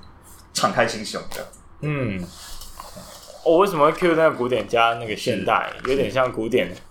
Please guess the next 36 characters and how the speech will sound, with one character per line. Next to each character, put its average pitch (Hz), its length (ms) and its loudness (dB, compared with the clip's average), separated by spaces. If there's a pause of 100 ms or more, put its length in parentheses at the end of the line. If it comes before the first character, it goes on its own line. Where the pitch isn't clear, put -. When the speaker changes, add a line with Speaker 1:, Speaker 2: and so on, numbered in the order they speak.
(160)
Speaker 2:
我 - 80 -4
们 127 340 -2
给 117 80 2
它 131 140 6
一 156 40 -8
个 156 80 2
名 131 200 -2
词 110 180 -2
好 92 140 2
了， 90 100 -4
古 110 180 -4
典 113 360 0
再 117 160 4
创 104 260 -2
新 101 240 -14
好 110 120 -8
了。 - 200 -14
Speaker 1:
嗯。 110 200 0 (1040)
Speaker 2:
是 - 160 0
因 156 100 2
为 151 100 6
我， 107 280 4
我 135 140 4
想 120 200 0
到 113 300 4
其 120 140 -10
实 127 300 -4 (440)
你， 131 160 -6
你 139 140 -4
有 156 160 6
一 135 40 0
个 127 80 0
很 104 160 -8
厉 127 160 0
害 131 120 6
的 104 180 6